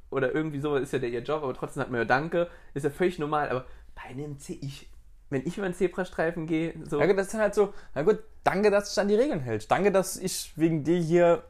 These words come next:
Speaker 1: Bedankst du dich
Speaker 2: gefahrenlos
Speaker 1: auch bei Ampeln? Dank dir.
Speaker 2: <laughs>
Speaker 1: Dank dir. Dank dir, liebe Ampel.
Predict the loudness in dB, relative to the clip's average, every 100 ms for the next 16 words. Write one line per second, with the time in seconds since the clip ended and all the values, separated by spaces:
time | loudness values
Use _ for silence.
0 | -20 -20 -6 4 8 8 8 8 8 8
1 | 8 4 4 -2 -4 -2 -4 -6 -12 -18
2 | -18 -8 -6 -4 -4 -6 -16 -14 -10 -4
3 | 0 0 0 -4 -6 -6 -2 -4 -4 -14
4 | -14 -10 -6 -2 2 2 2 0 -2